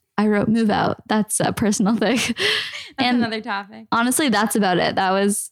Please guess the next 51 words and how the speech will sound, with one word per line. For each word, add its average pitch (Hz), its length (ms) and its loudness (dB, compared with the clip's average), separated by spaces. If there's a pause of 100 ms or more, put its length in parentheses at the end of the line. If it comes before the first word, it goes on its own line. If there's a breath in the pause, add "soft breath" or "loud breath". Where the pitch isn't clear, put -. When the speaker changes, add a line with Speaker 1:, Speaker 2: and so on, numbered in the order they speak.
Speaker 1:
our 202 140 2
list 196 300 0
from 202 320 2
nine 208 280 2
forty-three 302 500 0
P 208 180 0
M 190 180 2
on 196 140 2
June 185 240 2
fifteenth. 180 480 -2 (160)
Speaker 2:
Oh 226 400 -14
my 233 220 -12
goodness. 208 340 -18
Speaker 1:
That 240 100 2
was 294 120 2
a 349 80 2
low 196 260 2
point 165 420 0 (220)
in 202 80 2
our 175 140 0
life. - 380 -2 (240)
I 226 80 0
don't 320 100 0
know 403 120 2
why. 202 320 2
We 185 100 4
were 190 60 2
just, 214 180 0
like, 240 160 -2
not 196 320 2
feeling 202 320 2
it. - 160 -2 (520)
I 240 120 0
feel 262 140 0
like 254 120 0
there 220 80 2
was 233 140 2
nothing 247 300 0
to 247 100 2
look 208 180 0
forward 185 400 0
to 185 80 0
at - 140 -2
that - 160 -2
time. 180 320 0
Speaker 2:
Our 233 120 -2
weekends 214 560 -8
were, 214 120 -10
like, 214 180 -10
so 208 260 -10
mundane. 202 760 -10